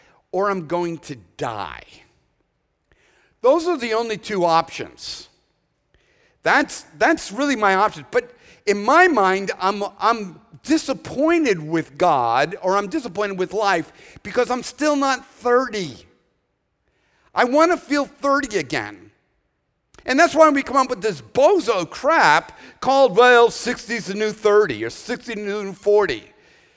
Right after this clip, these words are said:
That's just kind of a little lie that we're trying to sell you if you get nipped and tucked enough so that you don't have to face the external reality that the second law of thermodynamics is in play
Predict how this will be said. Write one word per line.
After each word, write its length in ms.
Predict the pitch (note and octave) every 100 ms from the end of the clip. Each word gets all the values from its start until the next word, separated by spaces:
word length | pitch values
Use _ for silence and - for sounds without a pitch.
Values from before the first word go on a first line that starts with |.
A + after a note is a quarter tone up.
| _ _ _ _ _ _ -
That's 360 | B3 C#4+ -
just 320 | - E4 -
kind 180 | - C#4
of 80 | A#3+
a 60 | A3
little 480 | G3+ D4 A3 F#3
lie 480 | F#3 C4+ A3+ C#3+ D3+
that 180 | E3+ G3
we're 80 | F#3
trying 260 | - G#3 G3
to 60 |
sell 300 | E3 B3+ C4
you 180 | G3+ F3
if 120 | D#3
you 80 | F3+
get 220 | F3 G3+
nipped 280 | F3+ C#4 -
and 240 | F3 D3
tucked 320 | - C#4 C#4+ F#3+
enough 520 | C#3+ B2+ E3 - - _ _ _ _ _ -
so 200 | - C4
that 240 | B3 A#3+
you 100 | B3+
don't 200 | F#4 E4
have 260 | A#3 B3 A#3
to 140 | A#3+
face 320 | - A#3 A3
the 260 | - G#3+ G3+
external 680 | F3+ - - C#4 D#4 D#4 B3+
reality 840 | G#3 G3 A3 B3 A#3 E3 D3+ D#3
that 500 | D3+ F#3+ F#3+ F3+ F3 - - -
the 80 | F#3
second 460 | - D4+ F4 C#4+ A#3+
law 240 | A#3+ A3
of 80 | F3+
thermodynamics 1300 | A3+ A3+ G3 F3 E3 E3 G#3+ C#4+ B3 D#3+ C3 - -
is 160 | D3+ E3+
in 140 | F3+
play 460 | - C4+ B3 D#3+